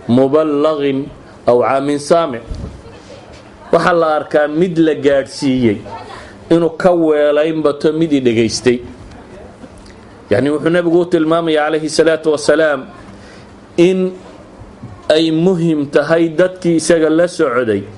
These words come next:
inay qaadaan risaalada tan oo dadka kale gaadhsiiyaan. Bale Nebigu wuxuu ka gaadhsiiyey calayhi salaatu wasalaam xad uu u tilmaamo.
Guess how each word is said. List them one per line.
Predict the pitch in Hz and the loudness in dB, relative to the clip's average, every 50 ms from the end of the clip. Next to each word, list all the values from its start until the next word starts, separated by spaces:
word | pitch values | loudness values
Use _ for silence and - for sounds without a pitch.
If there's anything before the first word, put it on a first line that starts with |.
| - - - - - - - - - | -20 -20 -20 -20 -20 -20 -16 -2 0
inay | 165 175 170 160 156 | 0 0 2 -2 -2
qaadaan | 156 - 147 151 151 151 165 165 156 147 139 143 | -2 0 0 0 0 0 0 -2 -2 -2 -2 -2
risaalada | 143 139 - - 139 139 143 151 151 147 143 127 | -2 0 2 2 4 4 2 0 2 0 0 0
tan | - - 143 135 139 | 0 -2 0 0 0
oo | 135 | 0
dadka | 131 139 135 - - 127 | 0 0 -2 -2 -4 -4
kale | 113 - 123 127 123 | 0 2 2 2 2
gaadhsiiyaan. | 110 110 110 110 110 - 107 110 104 92 82 82 - - - - - - - - - - - - - - - - - - - - | 2 0 0 0 -2 -2 0 0 0 0 -2 -6 -10 -14 -16 -16 -16 -16 -16 -16 -18 -20 -20 -20 -20 -20 -20 -20 -20 -20 -2 0
Bale | 123 135 147 156 | 2 2 4 2
Nebigu | 170 185 175 170 180 185 | 0 0 0 0 0 0
wuxuu | - - 165 | 2 0 0
ka | - 180 175 | 0 0 2
gaadhsiiyey | 170 165 156 143 - - 156 151 143 | 2 0 0 0 0 -2 0 0 2
calayhi | 147 156 156 147 151 139 | 0 0 -2 -2 -4 0
salaatu | - 151 143 151 151 151 - 151 | 0 2 2 2 0 0 0 -2
wasalaam | 139 - - 147 139 147 147 135 135 | -2 0 0 0 0 2 0 -2 -4
xad | 123 - - - 170 175 170 170 | -6 -4 -2 0 0 0 0 0
uu | 156 156 170 185 | 0 2 2 2
u | 180 | 0
tilmaamo. | 180 - 160 139 135 131 131 131 127 127 127 127 131 | 0 0 0 0 0 0 0 0 0 0 0 -2 -2